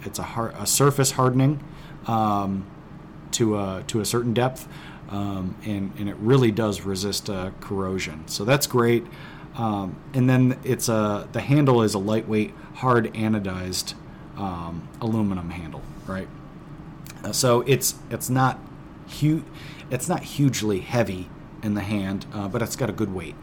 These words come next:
right? Um, so again, go ahead, uh, go to the show notes, take a look at that. I wanna tell you, though, of some things that I do like about this, okay? One, I already said it.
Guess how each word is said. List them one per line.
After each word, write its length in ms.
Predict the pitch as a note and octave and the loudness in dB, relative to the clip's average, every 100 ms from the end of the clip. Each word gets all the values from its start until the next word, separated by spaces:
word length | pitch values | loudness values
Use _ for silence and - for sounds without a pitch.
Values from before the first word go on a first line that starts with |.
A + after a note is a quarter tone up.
| - | -10
right? 240 | F2+ F2+ - - - | -10 -10 -12 -16 -12
Um, 400 | - F#2+ F#2 F2+ - - - - - - - - | -8 -6 -6 -8 -10 -14 -16 -16 -16 -16 -16 -6
so 360 | - A#2+ A2 A2 - - - - | 4 6 6 2 -10 -16 -12 -4
again, 500 | A#2 C3 C3 B2+ A#2+ | 2 6 6 4 2
go 140 | B2 | 0
ahead, 340 | C#3+ C#3+ A#2 A#2 - - - - - | 2 4 2 0 -10 -16 -16 -14 -6
uh, 240 | G2 F#2+ | -4 -2
go 160 | F#2 B2 | 0 2
to 60 | |
the 80 | C3 | 2
show 200 | - A2+ | 2 2
notes, 400 | G#2+ G2 F2+ - - - - - | 2 0 -4 -8 -12 -16 -14 -2
take 180 | B2 | 0
a 40 | A2+ | 2
look 200 | G#2 G2+ | 0 0
at 100 | F2+ | -6
that. 220 | E2 D#2 - - | -8 -10 -12 -6
I 80 | B2 | 2
wanna 220 | D#3+ G3+ | 4 4
tell 280 | D#3 - C#3+ | 2 2 6
you, 180 | C3+ A2+ | 6 4
though, 220 | F#2 F2 | 2 -6
of 320 | - - - - - | -6 -10 -12 -16 -8
some 220 | - A#2+ | -2 -2
things 300 | A2+ D3+ D3+ | 0 2 4
that 100 | C#3 | 4
I 80 | A2+ | 2
do 320 | F#2 F2 G#2 | -2 -2 -2
like 320 | F#2+ E2+ E2 | -2 -6 -8
about 320 | E2+ E2 B1+ - | -10 -10 -10 -12
this, 340 | - - - - - - - | -10 -8 -8 -10 -16 -14 -10
okay? 300 | - G2+ G2 - - - | -6 -6 -6 -10 -16 -4
One, 360 | B2 C3+ D3 D3 | 4 6 6 2
I 80 | - - | -6 -2
already 320 | D3 D3+ B2+ | 0 2 2
said 280 | G#2 - E2 | 2 -2 -6
it. 100 | C#2+ | -10